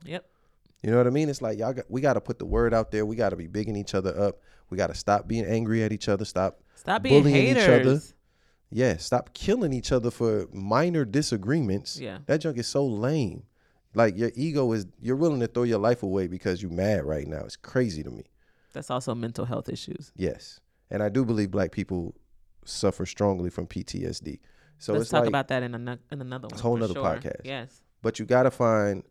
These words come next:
Speaker 2: balance in, I don't know, I feel like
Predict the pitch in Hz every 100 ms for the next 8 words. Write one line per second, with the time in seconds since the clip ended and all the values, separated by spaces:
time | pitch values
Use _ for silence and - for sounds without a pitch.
0 | _ - 95 107 110 123 123 - - -
1 | _ _ _ _ _ _ - 113 101 92
2 | 90 - _ _ _ _ _ _ _ _
3 | _ _ _ _ _ - 117 98 95 90
4 | 101 - 113 107 90